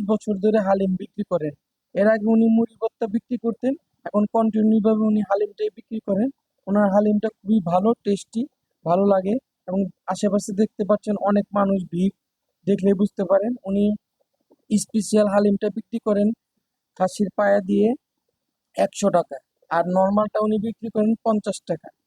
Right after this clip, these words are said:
এবং আরও কমেও অনেকে গিয়ে কম চাইলে উনি দেন, বিশ ত্রিশ টাকারও উনি দেন।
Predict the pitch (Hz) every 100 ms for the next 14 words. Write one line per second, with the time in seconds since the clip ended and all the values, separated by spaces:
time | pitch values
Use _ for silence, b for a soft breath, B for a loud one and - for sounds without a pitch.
0 | _ 196 220 226 220 220 - 247 240 226
1 | 226 220 - 214 220 226 - 226 226 226
2 | 214 208 208 202 - 180 - _ _ _
3 | 202 220 - 202 - 214 202 196 190 185
4 | 185 175